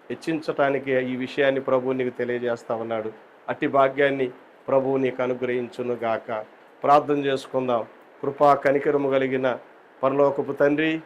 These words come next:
మీకే వందనాలు, స్తోత్రాలు చెల్లిస్తూ ఉన్నాం. ఈ రోజున మీరిచ్చిన ఈ శ్రేష్టమైన సందేశాన్ని బట్టి వందనాలు.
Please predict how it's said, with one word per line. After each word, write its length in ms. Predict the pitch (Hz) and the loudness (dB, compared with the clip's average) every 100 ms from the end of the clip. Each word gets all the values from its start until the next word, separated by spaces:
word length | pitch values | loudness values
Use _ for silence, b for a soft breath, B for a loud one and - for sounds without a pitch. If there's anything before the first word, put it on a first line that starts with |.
| - - 117 | -14 -16 -8
మీకే 260 | 123 131 | -4 0
వందనాలు, 640 | 127 127 135 139 139 147 147 | 0 2 2 2 2 0 -4
స్తోత్రాలు 600 | - 131 135 135 131 131 | -2 0 0 2 2 2
చెల్లిస్తూ 460 | 131 139 139 147 | -2 -4 -4 -2
ఉన్నాం. 300 | 147 147 147 147 - - - - 127 | 0 2 2 0 -16 -20 -20 -10 -2
ఈ 80 | |
రోజున 420 | 139 143 143 151 147 | 4 4 4 4 4
మీరిచ్చిన 640 | 143 143 143 151 147 135 - - - | 2 -2 -4 -2 0 0 -4 -20 -14
ఈ 60 | 123 | -10
శ్రేష్టమైన 640 | - 143 147 160 156 156 | -2 0 0 0 0 0
సందేశాన్ని 680 | 147 151 160 170 170 170 170 | 0 0 2 2 4 4 4
బట్టి 260 | 170 175 175 | 4 4 2
వందనాలు. 600 | 147 135 127 110 - | 0 0 -4 -6 -14